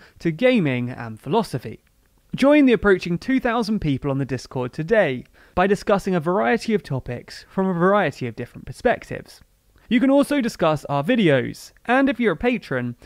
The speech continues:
you can access a super exclusive bonus channel where you can talk to Team T L D R as well as other patrons. Check out the Discord today by clicking the link in the description. Of course, we'll continue to keep you updated on the European Union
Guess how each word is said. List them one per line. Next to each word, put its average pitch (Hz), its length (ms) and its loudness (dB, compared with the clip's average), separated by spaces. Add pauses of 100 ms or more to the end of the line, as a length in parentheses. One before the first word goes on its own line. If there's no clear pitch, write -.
(140)
you 240 140 2
can 277 140 4
access 185 400 0
a 156 60 -4
super 247 300 -2
exclusive 147 600 -4
bonus 247 340 2
channel 113 400 -8 (200)
where 202 120 4
you 262 80 6
can 269 160 4
talk 202 280 4
to 156 60 -6
Team 247 280 -2
T 233 140 -2
L 220 120 2
D 147 140 0
R 120 240 -4 (260)
as 160 180 -2
well 226 240 4
as 233 160 2
other 120 200 -4
patrons. - 760 -6 (380)
Check 269 240 0
out 262 120 4
the 233 60 -2
Discord 190 440 2
today 123 380 -4 (120)
by 160 100 2
clicking 262 380 0
the 185 80 4
link 117 340 -2
in 127 160 -4
the 113 60 -8
description. - 640 -8 (1400)
Of 247 160 6
course, 165 420 2 (160)
we'll 247 140 2
continue 247 400 2
to - 80 -8
keep 185 220 -4
you 190 60 4
updated 139 420 -2
on 123 100 -4
the 127 80 -4
European 214 580 -2
Union 117 460 -4